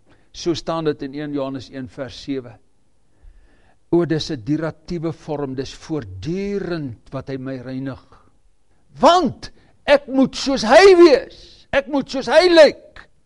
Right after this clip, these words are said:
as ek voor hom gaan staan. Ons lees dit in die Bybel, dis 'n proses van reiniging, maar dan sê die Here dat baie sal gesuiwer word, wat eintlik maar praat van 'n diepe reiniging.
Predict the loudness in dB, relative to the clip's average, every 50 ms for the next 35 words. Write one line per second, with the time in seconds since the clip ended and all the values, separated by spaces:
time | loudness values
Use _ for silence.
0 | _ _ _ _ _ _ _ _ _ _ -6 -6 -6 -6 -8 -12 _ -12 -12 -10
1 | -10 -12 -12 -16 -18 -20 -20 -20 -20 -20 -20 -20 -20 _ _ _ _ _ _ _
2 | _ _ _ _ -18 -18 -16 -14 -10 -10 -10 -10 -10 -14 -16 -18 _ _ _ _
3 | _ _ _ _ _ _ _ -12 -12 -12 -12 -12 -12 -10 -10 -10 -8 -8 -10 -10
4 | -8 -8 -10 -10 -10 -12 -16 -18 -20 -20 -20 -20 -20 -20 -20 -18 -18 -18 -18 -18
5 | -20 -20 -20 -20 _ _ _ _ _ _ _ _ _ _ -14 -12 -12 -12 -12 -10
6 | -10 -10 -10 -12 -12 -14 -14 -12 -12 -12 -10 -10 -12 -12 -12 -10 -10 -8 -8 -6
7 | -6 -6 -6 -6 -8 -10 -8 -8 -10 -10 -12 -14 -10 -8 -8 -6 -6 -8 -10 -12
8 | -14 -14 -16 -16 -16 -18 -18 -18 -16 -12 -10 -8 -8 -8 -8 -8 -8 -8 -10 -10
9 | -12 _ _ _ _ _ _ _ _ _ _ _ _ _ -14 -14 -12 -10 -10 -8
10 | -6 -6 -6 -6 -6 -8 -8 -8 -8 -8 -8 -6 -6 -6 -8 -10 -12 -12 -10 -10
11 | -10 -10 -10 -8 -8 -8 -8 -8 -12 -12 -12 -14 -16 -16 -16 -16 -18 -20 -20 -20
12 | -20 _ _